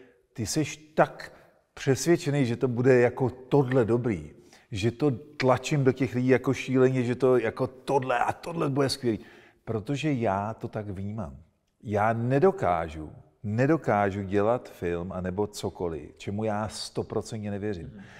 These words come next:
Speaker 1: Já to prostě nedokážu. A zkou-, zkoušel jsem to, že vzal jsem si nějaký film,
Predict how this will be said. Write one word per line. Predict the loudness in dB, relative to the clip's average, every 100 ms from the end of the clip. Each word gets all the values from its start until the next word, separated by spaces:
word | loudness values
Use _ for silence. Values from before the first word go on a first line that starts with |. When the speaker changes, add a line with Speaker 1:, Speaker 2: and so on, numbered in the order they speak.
| -10 -2
Speaker 1:
Já | 0
to | 2 4
prostě | 2 0 -2
nedokážu. | 2 4 4 4 2 2 -4 -14 _
A | -8 -8
zkou-, | -2 0 0
zkoušel | 0 4 6 6 4
jsem | 2 0
to, | -2 -2 -8 -20 _ _ _ _ _ _ -12
že | -2 0
vzal | 4 4
jsem | 2 -4
si | -2
nějaký | -2 -2 -2
film, | 0 -2 -2